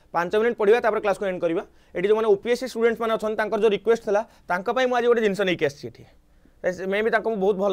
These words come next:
ଲାଗିପାରେ ଆଜି। ଅ, ବଟ୍ ସମସ୍ତଙ୍କ ପାଇଁ ହେଲ୍ପଫୁଲ୍ ହବ ସେ ଜିନିଷ, ସମସ୍ତଙ୍କ ପାଇଁ ହେଲ୍ପଫୁଲ୍ ହବ। କେମିତି ଲାଗିଲା ବଜେଟ୍ର ଯାହା ବି ମୁଁ କିଛି ଜିନିଷ ଆଣିଥିଲି? କ'ଣ ଖାଲି ତ ମୁଁ ପ-, ଜିନିଷଟାକୁ ଆମେ ପଢ଼ିଲେ, ବଟ୍ ହଁ, ଗୋଟେ ବି ଟଙ୍କା ପବ୍ଲିକକୁ ଆସୁନି, ଆସୁଛି ଖାଲି କଣ୍ଟ୍ରୋଲ ଚାଉଳ, କଣ୍ଟ୍ରୋଲ ଚାଉଳ ଖାଲି ଆସୁଛି।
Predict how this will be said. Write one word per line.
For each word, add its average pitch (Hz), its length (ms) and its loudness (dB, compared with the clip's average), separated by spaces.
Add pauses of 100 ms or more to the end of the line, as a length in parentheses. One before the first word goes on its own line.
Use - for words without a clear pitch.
ଲାଗିପାରେ 202 300 4
ଆଜି। 170 160 0 (560)
ଅ, 147 60 -6 (120)
ବଟ୍ 202 180 0
ସମସ୍ତଙ୍କ 262 400 2
ପାଇଁ 247 140 0
ହେଲ୍ପଫୁଲ୍ 214 260 2
ହବ 180 140 2
ସେ 147 120 -4
ଜିନିଷ, 120 140 -10
ସମସ୍ତଙ୍କ 226 380 -4
ପାଇଁ 226 100 -2
ହେଲ୍ପଫୁଲ୍ 151 260 -4
ହବ। 120 120 -4
କେମିତି 233 240 0
ଲାଗିଲା 196 240 4
ବଜେଟ୍ର 180 320 0
ଯାହା 190 120 0
ବି 170 100 -8
ମୁଁ 185 80 -6
କିଛି 170 140 -6
ଜିନିଷ 180 140 -6
ଆଣିଥିଲି? 175 300 -4 (280)
କ'ଣ 262 140 -4
ଖାଲି 202 220 2
ତ 269 80 4
ମୁଁ 254 120 0
ପ-, 175 240 -2 (200)
ଜିନିଷଟାକୁ 180 340 -2
ଆମେ 240 120 0
ପଢ଼ିଲେ, 220 420 0 (400)
ବଟ୍ 175 160 -6
ହଁ, 131 100 -8 (800)
ଗୋଟେ 135 180 -8
ବି 151 60 -6
ଟଙ୍କା 156 180 -2
ପବ୍ଲିକକୁ 156 380 -2
ଆସୁନି, 175 320 0
ଆସୁଛି 175 320 -4
ଖାଲି 180 220 0
କଣ୍ଟ୍ରୋଲ 185 460 -2
ଚାଉଳ, 180 300 4 (300)
କଣ୍ଟ୍ରୋଲ 165 340 -2
ଚାଉଳ 185 220 2
ଖାଲି 170 180 0
ଆସୁଛି। 123 300 -6